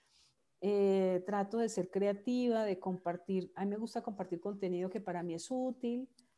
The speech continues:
eh, así sea muy básico. Uno a veces su-, uno piensa, "Ay, es que esto es muy básico, lo mínimo deben saber cómo se hace un plan de marketing". No, la gente se le olvida, es bueno como refrescar conocimientos, entonces empecé a compartir eso.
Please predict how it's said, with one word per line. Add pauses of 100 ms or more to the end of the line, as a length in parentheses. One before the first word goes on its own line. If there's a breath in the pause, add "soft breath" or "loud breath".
(260 soft breath)
eh,
así
sea
muy
básico. (140)
Uno
a
veces
su-,
uno
piensa,
"Ay,
es
que
esto
es
muy
básico,
lo
mínimo
deben
saber
cómo
se
hace
un
plan
de
marketing".
No,
la
gente
se
le
olvida, (460 soft breath)
es
bueno
como
refrescar
conocimientos,
entonces
empecé
a
compartir
eso.